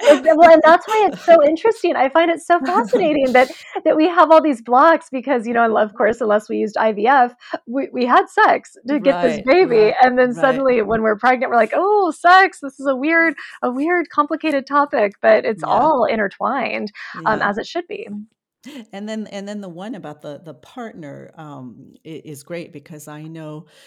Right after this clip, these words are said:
Speaker 2: my husband was somewhat faint <laughs>
Speaker 1: Yeah. <laughs>
Speaker 2: and, and, uh, you know, was, was, was probably not, like, the best, um,
Speaker 1: <laughs>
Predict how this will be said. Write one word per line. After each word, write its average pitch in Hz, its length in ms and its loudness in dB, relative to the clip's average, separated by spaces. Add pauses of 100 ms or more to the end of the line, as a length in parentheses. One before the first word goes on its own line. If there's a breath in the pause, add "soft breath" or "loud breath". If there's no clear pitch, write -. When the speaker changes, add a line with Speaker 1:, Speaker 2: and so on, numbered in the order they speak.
(480 soft breath)
Speaker 2:
my 170 160 -12
husband 156 400 -14
was 135 100 -16
somewhat 135 340 -16
faint 143 480 -14
<laughs> - 480 -8
Speaker 1:
Yeah. 214 200 -6 (160)
<laughs> 392 280 -4
Speaker 2:
and, 175 340 -6
and, 175 460 -14
uh, 135 480 -14
you 165 240 -16
know, 147 200 -14
was, 156 580 -18
was, 151 540 -18 (360)
was 160 220 -16
probably 160 580 -14
not, 147 360 -16
like, 139 260 -20
the 139 280 -18
best, 147 600 -16
um, 143 540 -14 (120)
Speaker 1:
<laughs> - 80 -20